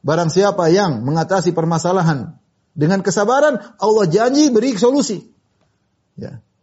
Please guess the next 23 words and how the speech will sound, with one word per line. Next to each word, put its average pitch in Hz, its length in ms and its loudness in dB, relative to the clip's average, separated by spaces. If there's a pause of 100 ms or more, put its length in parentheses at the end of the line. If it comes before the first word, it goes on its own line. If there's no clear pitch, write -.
Inna 214 320 0
ma'al 196 320 0
usri 226 320 2
yusra. 233 480 -2 (480)
Bersama 180 400 -2
kesulitan 175 320 0
ada 185 320 -2
kemudahan, 190 480 -2
tapi 208 240 0
bagi 190 160 2
orang 226 240 0
yang 240 80 2
bersabar. 208 480 -2 (1400)
Innal 196 320 2
faraja 247 400 2
ma'al 220 320 0
karbi, 254 320 0
sungguhnya 214 400 0
kesulitan, 240 640 -2 (160)
ke, 175 400 -2
solusi 247 400 0
bersama 226 400 -2
kesulitan. 240 560 -4